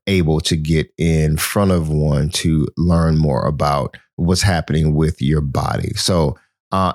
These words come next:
here's another thing. Less carbs will help you to even reduce your meds. Um, because listen, now I'm, um, I'm not a physician.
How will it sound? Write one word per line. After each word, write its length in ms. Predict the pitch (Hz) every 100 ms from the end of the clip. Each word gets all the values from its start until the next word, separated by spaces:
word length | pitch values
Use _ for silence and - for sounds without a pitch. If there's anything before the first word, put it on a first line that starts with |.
| -
here's 240 | 120 120
another 280 | 107 104 101
thing. 360 | - 76 67 - _ _ -
Less 420 | 87 95 117 123
carbs 880 | - - 123 110 85 87 90 90 - - _ _ _ _ _
will 200 | 95 98
help 400 | 92 104 120 -
you 280 | 92 90 87
to 680 | - - 95 90 87 85 82 -
even 320 | 104 110 101
reduce 680 | 95 90 80 90 95 - -
your 260 | 90 90 95
meds. 680 | 90 95 113 87 78 78 - _ _ _
Um, 260 | 92 90 -
because 320 | 104 127 110
listen, 420 | 104 117 - 76 -
now 360 | 101 95 92 -
I'm, 360 | 85 87 85 -
um, 400 | 80 78 67 - _ _
I'm 160 | 78 76
not 200 | 76 87
a 40 |
physician. 680 | 98 117 113 104 - - 107